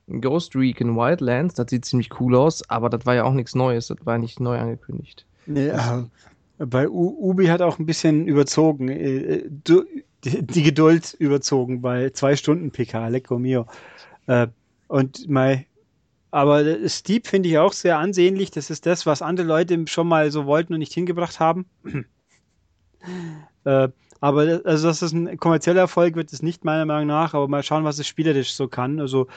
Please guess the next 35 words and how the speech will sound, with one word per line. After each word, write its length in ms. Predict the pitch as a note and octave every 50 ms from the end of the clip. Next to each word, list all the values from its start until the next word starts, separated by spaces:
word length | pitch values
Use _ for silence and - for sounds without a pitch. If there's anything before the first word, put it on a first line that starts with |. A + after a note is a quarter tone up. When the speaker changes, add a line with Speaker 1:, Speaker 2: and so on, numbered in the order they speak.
| - - - - _ _
Speaker 2:
und 340 | - A#2+ E3 E3 D3+ C3+ D3
wie, 140 | D#3 F#3
wie 160 | D3 D3+ D#3+ D3+
viele 460 | - - E3+ D#3+ D#3+ D#3 D3+ C#3+ - - - - _ _
Wachtürme 480 | D3 D#3+ D#3 - - D#3+ C#3+ C3+ C3+
ich 100 | C3+ C3
dann 200 | - C#3 C3 C3
mit 140 | C3 C3 B2+
meinem, 560 | C3+ B2+ B2+ B2+ B2+ B2+ B2+ B2+ C3 C3+ - - G#2
äh, 340 | - D3 C#3 C3+ C3 C3 B2+ - _ _ _ _ _ _ - D3
Snowboard 420 | - - D3+ D3 C#3+ D3+ C3+ A2
hochklettern 520 | C3 C#3 C#3 - - - B2+ A2+ B2+ A#2+ A#2
muss. 340 | A2+ A2+ A#2 - - - _ _ _ _ _ _ _ _ _ _ _ _ _ _ - - -
Speaker 1:
<laughs> 800 | D3+ C3+ - - F3+ C#3+ - - D3+ - - - _ _ - D4
Speaker 2:
An-, 300 | G#3 D3 B2+ C3 D3+ - - _
und 180 | C#3 C3 A#2+
so 120 | - B2+ A#2+
weiter. 300 | A#2 A#2 A#2 - A2+ A2 - - - - - _ _
Nee, 320 | C#3 C#3+ D3 C#3+ C3+ C3
mal, 480 | - C#3+ D#3 D#3 D#3 D#3 D3+ D#3 - - - _
ja, 300 | F#3+ G3 D#3+ A#2+ A#2+ C3+
mal 260 | C3+ C3+ C3 C#3 C#3
abwarten 540 | - D#3 E3 - - E3 D#3+ E3 E3+ E3+ E3
und 160 | D3+ D3+ D3
schauen. 460 | - - C3+ B2+ C3 D#3 G3+ B3+ C#4+ - _ _ _ _ _ _ _ _ _ _ _ _ _ _ _ _ _ _ _ _ _ _ _ - - _ -
Speaker 1:
Ah, 220 | - F3 A#3+ A#3 G#3
okay, 220 | D#3 - G#3 F3
da 100 | F3 F3+
muss 160 | F#3+ F#3 F#3
ich 60 | F3 D#3+
sagen, 180 | D#3+ E3 E3+
zu 100 | - -
dem 140 | D3+ E3 E3
Spiel 200 | E3 - D#3 D3
hab 120 | D3 D3